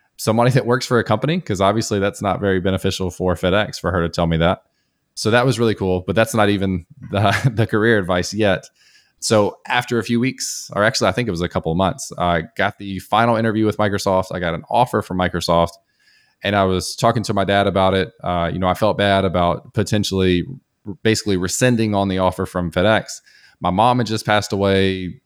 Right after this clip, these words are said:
six months before, so my dad was not in great health, was living in Memphis basically by himself.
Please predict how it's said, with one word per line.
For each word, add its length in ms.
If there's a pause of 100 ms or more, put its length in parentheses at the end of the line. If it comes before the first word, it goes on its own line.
(120)
six 340
months 220
before, 480
so 140
my 100
dad 240
was 140
not 180
in 80
great 200
health, 440 (300)
was 180
living 200
in 80
Memphis 320
basically 340
by 160
himself. 540